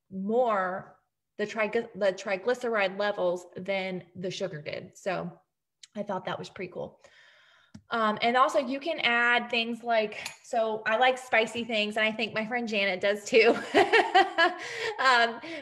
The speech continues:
but I'm adding a jalapeno to mine. So if you wanna add a little, uh, spice to it, you can do that. I also have, um, cayenne pepper that I'm adding to mine. You can add, um,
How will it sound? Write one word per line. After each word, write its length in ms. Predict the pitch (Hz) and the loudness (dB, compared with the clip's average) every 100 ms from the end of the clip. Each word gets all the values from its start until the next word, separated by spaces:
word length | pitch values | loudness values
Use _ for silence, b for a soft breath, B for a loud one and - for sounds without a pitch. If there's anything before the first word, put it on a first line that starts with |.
| - | 4
but 100 | 254 | 6
I'm 200 | 220 247 | 8 6
adding 340 | 302 247 262 277 | 6 6 6 4
a 40 | |
jalapeno 640 | 254 240 254 254 226 233 240 | 4 4 4 0 -4 0 0
to 120 | 269 | 0
mine. 340 | 262 240 247 254 | 0 2 2 2
So 120 | 226 | -2
if 120 | 220 | 0
you 80 | 220 | 0
wanna 220 | 220 254 | 2 4
add 220 | 226 240 | 4 4
a 40 | 240 | 4
little, 420 | 240 233 226 - - | 2 2 -2 -8 -2
uh, 220 | 214 202 | 0 0
spice 440 | 208 254 262 254 - | 0 2 2 2 -6
to 220 | 269 254 | 0 2
it, 160 | 240 226 | 2 -4
you 80 | |
can 140 | 214 214 | -10 -10
do 140 | 202 196 | -8 -6
that. 500 | 294 285 277 269 - | -4 -2 -2 -2 -4
I 140 | 214 208 | 0 0
also 280 | 226 247 | 0 -4
have, 380 | 233 220 214 208 - | -4 -2 0 -2 -2
um, 340 | 214 202 196 190 | 2 2 0 -4
cayenne 340 | 233 202 185 | -2 -2 -2
pepper 480 | - 254 254 254 247 | -2 -4 -2 -2 0
that 120 | 240 | 0
I'm 100 | 233 233 | -2 -2
adding 340 | 240 240 240 | -2 -2 -6
to 100 | 247 | -8
mine. 460 | 233 233 226 226 233 B B B | -6 -4 -4 -4 -8 B B B
You 180 | 240 294 | -4 -2
can 180 | 294 247 | -4 -2
add, 500 | 247 240 226 220 202 - | 0 2 2 0 -2 -4
um, 480 | 208 190 185 208 | -2 -2 -4 -10